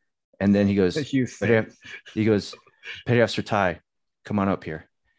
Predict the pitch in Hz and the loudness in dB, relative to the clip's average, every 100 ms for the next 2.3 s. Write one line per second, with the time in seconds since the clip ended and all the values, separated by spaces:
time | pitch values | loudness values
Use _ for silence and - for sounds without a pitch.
0 | _ _ 85 95 107 113 95 - - 95 | _ _ -8 -6 0 2 2 0 -2 -2
1 | 92 90 85 87 85 - 92 80 - - | -4 -4 -4 -4 -4 -4 -4 -2 -4 -4
2 | 85 78 76 | -6 -8 -12